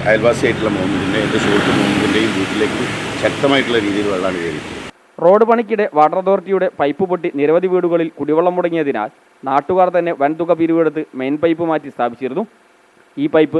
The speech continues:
Speaker 2: റോഡ് പണിക്കിടെ വീണ്ടും പൊട്ടിയിരിക്കുകയാണ്. വേണ്ടത്ര ഫണ്ടില്ല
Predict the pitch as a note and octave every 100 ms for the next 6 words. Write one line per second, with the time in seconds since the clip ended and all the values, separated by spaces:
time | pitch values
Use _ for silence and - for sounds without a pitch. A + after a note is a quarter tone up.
0 | C#3 C#3 D#3 E3+ E3 D#3 D#3 C3 C#3+ E3
1 | - C3+ D3+ C3 G#2+ A#2+ C#3+ G3 _ _
2 | _ A#2 C3 D3+ D3 - - C3 D#3+